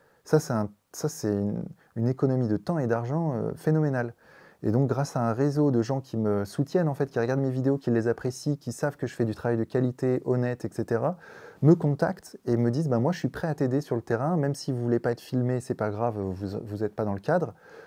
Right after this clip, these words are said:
Comme ça a été le cas, par exemple, à Lyon. Un jeune homme m'a aidé, on le voit pas du tout dans le cadre, et pourtant, c'est lui qui m'a dit, « Viens, on va là, là, là, c'est là qu'il faut aller, c'est là qu'il faut que tu vois, là, il y a un bel endroit. » Parce que je veux pas aussi montrer que les endroits, euh, qui dépérissent, je veux aussi montrer les endroits qui sont beaux, et on vit, on a la chance de vivre dans un pays magnifique.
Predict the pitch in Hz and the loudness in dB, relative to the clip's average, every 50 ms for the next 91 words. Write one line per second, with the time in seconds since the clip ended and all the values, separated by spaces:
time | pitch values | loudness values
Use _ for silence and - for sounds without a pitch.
0 | - _ - - 113 107 - 117 110 104 - 110 104 - - 120 - - 101 98 | -18 _ -4 -4 -2 -2 0 0 0 2 0 -2 -2 0 -2 -4 -2 -2 -2 -2
1 | 98 95 110 110 104 - 101 98 98 95 95 113 165 233 - - _ _ _ _ | -2 -2 -4 -6 -6 -4 -2 0 0 2 2 2 0 0 -4 -10 _ _ _ _
2 | _ _ _ _ _ - 101 95 95 107 110 117 120 117 107 101 98 95 92 107 | _ _ _ _ _ -8 -6 -4 -2 0 0 2 0 0 0 0 0 0 0 0
3 | 127 151 127 101 101 95 - 127 127 117 117 - 113 104 104 98 - - 131 160 | 0 0 -2 -2 -4 -2 0 0 -2 -2 -2 -4 -2 -2 -2 -4 -2 -2 -2 -2
4 | 151 117 101 101 98 - 127 143 - - 107 110 131 - - 110 101 101 113 127 | -2 -4 -6 -8 -8 -8 -8 -8 -4 -4 -4 -4 -4 -4 -6 -4 -4 -4 -4 -4
5 | 123 131 123 113 101 98 98 104 127 135 139 131 117 113 131 135 135 131 117 113 | -6 -4 -4 -4 -4 -4 -2 -2 -2 -2 -2 -2 -4 -2 0 0 0 0 0 -2
6 | 127 139 139 127 - - 110 117 127 - - - 127 123 120 127 127 - 113 110 | -2 -2 -2 -6 -6 -6 -6 -6 -6 -8 -4 0 2 2 2 2 0 0 -2 -2
7 | 120 123 - - 113 - - 117 120 117 127 151 160 160 151 135 127 123 120 120 | -2 -4 -4 -8 -8 -8 -2 0 2 4 4 4 4 4 2 0 0 2 2 2
8 | 120 120 120 113 113 107 107 _ _ - - - - - - 104 - - 110 98 | 2 2 -2 -2 -4 -4 -6 _ _ -20 -20 -20 -20 -16 -16 -12 -4 -2 0 2
9 | 104 113 - 156 170 160 165 - 139 127 123 - - 143 139 - 123 113 110 113 | 2 4 4 4 0 0 0 -2 -2 -2 -2 -2 -4 -4 -2 -2 -2 -2 -2 -2
10 | 110 110 117 127 131 127 117 107 107 - - - - - - - - - _ _ | -2 0 0 0 2 2 0 0 -2 -4 -8 -20 -20 -20 -20 -20 -20 -20 _ _
11 | - 117 107 117 - - 139 143 156 139 110 107 104 - - 113 107 104 101 - | -2 2 2 2 4 4 2 4 4 2 2 0 -4 -2 -2 -2 -2 -2 -2 -2
12 | 123 113 101 104 104 104 120 139 135 - - - 104 104 104 131 156 143 127 - | -2 -2 -2 -2 -2 -2 -4 -4 -6 -8 -12 -8 -4 -2 0 0 0 0 -2 -8
13 | - - 104 104 104 101 117 - 113 110 104 101 101 98 - - 147 135 - 110 | -8 -6 -4 -4 -4 -4 -6 -4 -4 -2 -2 -2 -2 -4 -4 -6 -6 -4 -2 -2
14 | 107 110 104 110 104 101 104 101 - 123 135 117 101 104 117 127 - - 131 - | -2 -2 -2 -2 -2 -2 -4 -2 -2 -2 -2 0 -2 -2 -2 -4 -4 -4 -6 -6
15 | - _ | -8 _